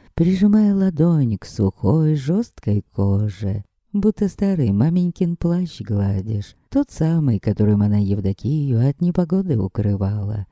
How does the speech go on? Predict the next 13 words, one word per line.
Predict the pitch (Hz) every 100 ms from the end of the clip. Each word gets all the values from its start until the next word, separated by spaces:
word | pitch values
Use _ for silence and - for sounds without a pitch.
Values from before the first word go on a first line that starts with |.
| _ -
И | 262
от | 214 -
страхов, | - 113 110 123 131 - 107 107 - _
когда | 165 156 156
Евдокия | 156 151 156 151 165 117
была | 104 101 101
мала | 101 101 101 127
и | 127 165
боялась, | 190 180 165 170 143 101 92 - -
что | - 185
молнии, | 196 113 143 143 113 98
что | - 104
грома, | 101 101 104 123 107 95 98